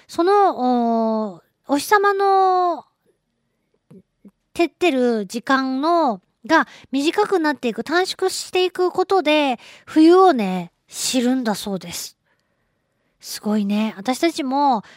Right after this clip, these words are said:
「あー、だいぶ日が短くなったね」とかは、かん-、もちろんそんぐらいはわかるけども、それをきちんと自分が生きていくための時計としてね、使っているんですね。それがきっかけになって休眠というですね、状態が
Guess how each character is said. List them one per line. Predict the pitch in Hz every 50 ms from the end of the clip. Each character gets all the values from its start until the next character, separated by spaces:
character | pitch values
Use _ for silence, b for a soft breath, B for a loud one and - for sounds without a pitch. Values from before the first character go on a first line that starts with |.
| B B
「あ | 226 220 220 226
ー、 | 220
だ | 226 226
い | 240
ぶ | 220 254 277
日 | 262 277 285
が | 277 285
短 | 285 294 277 302 - 330 330
く | - 339
な | 320 339 359
っ | 349
た | - 330 294
ね」 | 277 285 302 311 302
と | - 277 214
か | - 226 214
は、 | 220 233 233 233 220
か | - - - 262 262
ん-、 | 254 190
も | 220 233
ち | 220 - -
ろ | 262 247 240
ん | 214
そ | - 240
ん | 226
ぐ | 220 240
ら | 262 277
い |
は | 294 294 294
わ | 294 294
か | - 349 359
る | 320 -
け | - 247
ど | 220 226 220
も、 | 226 240 247 247 247 220 B B B B B B
そ | - - 277
れ | 302 330
を | 339 320
き | - -
ち | - - - 349
ん | 349
と | -
自 | 262 208 202 226
分 | 220 285 320 320
が | 320 320
生 | 294 214 302 -
き | - -
て | - 370
い | 359 -
く | - -
た | - 262
め | 240 247 247 233
の | 214 196
時 | - - - -
計 | - 262 262 262
と | - 285
し | 285 -
て | - - 311 254
ね、 | 220 214 220 240 269 -
使 | - - - -
っ | 240
て | - - 233 220
い | 214
る | 220 214
ん | 196
で | 185
す | 185 - -
ね。 | 196 202 208 214 214 - _ _ _ _ _ _ _ _ _ _ _ _ _ _ B B B B B B B B B
そ | - 339
れ | 349 370 381 349
が | 359 392 381 349
き | - - 302
っ |
か | - - 339 320
け | - 339 339
に | 339 339
な | 339 359 370
っ | 370
て | - - 254
休 | - - - 285 285 277
眠 | 277 277 277 269 233
と | - 269
い | 254 247 240 233 233
う | 220
で | 208 208
す | - - 202
ね、 | 208 214 214 214 202 190
状 | 185 233 226 214
態 | - 226 220 220
が | 202 208